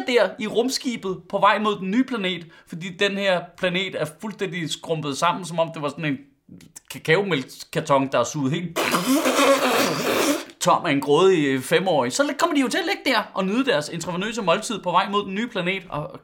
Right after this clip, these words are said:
bladre i historiebøgerne på deres, øh, urandrevne iPads og være sådan lidt,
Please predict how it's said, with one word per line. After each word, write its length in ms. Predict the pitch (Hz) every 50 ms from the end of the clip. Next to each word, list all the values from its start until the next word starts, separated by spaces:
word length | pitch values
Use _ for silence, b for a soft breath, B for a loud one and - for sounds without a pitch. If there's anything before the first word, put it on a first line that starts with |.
| _ -
bladre 340 | 170 165 180 202 233 220 180 - -
i 260 | 175 180 175 170 160
historiebøgerne 640 | 165 165 - 208 220 226 220 180 165 147 139 143 139 143
på 80 | 165
deres, 300 | 143 139 139 139 139 -
øh, 320 | 151 147 143 147 147 143 135 - -
urandrevne 640 | - 208 208 214 196 165 151 156 147 151 143 139 135 151
iPads 300 | - - 208 180 160 -
og 60 | 175
være 100 | 151 131
sådan 180 | 127 143 151 143
lidt, 100 | 143 B